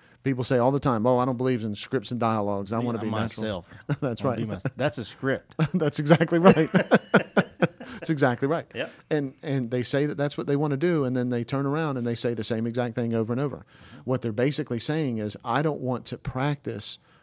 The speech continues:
Speaker 1: my, my communication,"
Speaker 2: Because
Speaker 1: is what
Speaker 2: my
Speaker 1: they're
Speaker 2: poor
Speaker 1: saying.
Speaker 2: script is down pat.
Speaker 1: That's right. That's exactly right.
Speaker 2: Yep.
Speaker 1: So I'm begging you, here's your action step. Don't have your,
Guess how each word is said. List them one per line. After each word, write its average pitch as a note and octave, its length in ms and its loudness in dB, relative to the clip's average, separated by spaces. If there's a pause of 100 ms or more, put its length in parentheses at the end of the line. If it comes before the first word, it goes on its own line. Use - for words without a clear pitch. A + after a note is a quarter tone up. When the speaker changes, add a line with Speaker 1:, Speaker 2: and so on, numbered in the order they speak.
(160)
Speaker 1:
my, A2+ 480 -4
my A2+ 280 -4
communication," A2+ 840 -4 (220)
Speaker 2:
Because - 200 -4
Speaker 1:
is G#2+ 40 -4
what A2 100 0
Speaker 2:
my - 60 -6
Speaker 1:
they're G2+ 60 -4 (160)
Speaker 2:
poor D#3 80 -2
Speaker 1:
saying. G2+ 120 -10
Speaker 2:
script - 340 -14
is F2 140 -18
down E2+ 260 -14
pat. D#2+ 260 -14 (200)
Speaker 1:
That's A#2 200 -4
right. A2+ 200 0 (200)
That's A2+ 180 -6
exactly G#2 360 -4
right. A#2 200 -6 (200)
Speaker 2:
Yep. C#3 120 -14 (540)
Speaker 1:
So B2+ 260 2
I'm C3+ 200 -2
begging C#3 400 4
you, G2 160 -4
here's B2 320 4
your B2+ 120 4
action B2 380 2
step. - 380 -4 (840)
Don't C#3 320 -2
have C3 300 -2
your, A2+ 200 -4